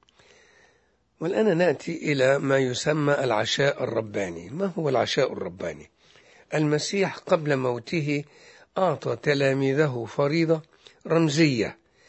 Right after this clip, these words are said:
لكي يتذكروا دائمًا موته من أجلهم، وهي لنا أيضًا، وقد مضت حوالي ألفين سنة ولا زال المؤمنون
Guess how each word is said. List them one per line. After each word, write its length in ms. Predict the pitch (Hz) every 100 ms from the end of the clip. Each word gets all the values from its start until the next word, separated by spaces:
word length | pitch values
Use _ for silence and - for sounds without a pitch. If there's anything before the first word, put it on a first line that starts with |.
| - _
لكي 340 | 151 139 180 180
يتذكروا 840 | 165 160 156 160 - 196 185 175
دائمًا 680 | 156 151 175 165 147 143 143 - _ _ _ -
موته 640 | 147 135 - 147 131 135
من 200 | 135 139
أجلهم، 420 | - 120 104 - - _ _ _ _
وهي 320 | 185 160 156
لنا 380 | 156 160 151 147
أيضًا، 360 | 135 113 95 80 _ _ _ - _ _ -
وقد 280 | - 143
مضت 320 | 147 160 151 -
حوالي 540 | 143 147 147 147 147
ألفين 440 | 131 - 156 143
سنة 400 | 123 - 156 185 196 _ _ _ _ _
ولا 220 | 127 135
زال 280 | 123 151 170
المؤمنون 760 | 175 180 190 180 185 180 113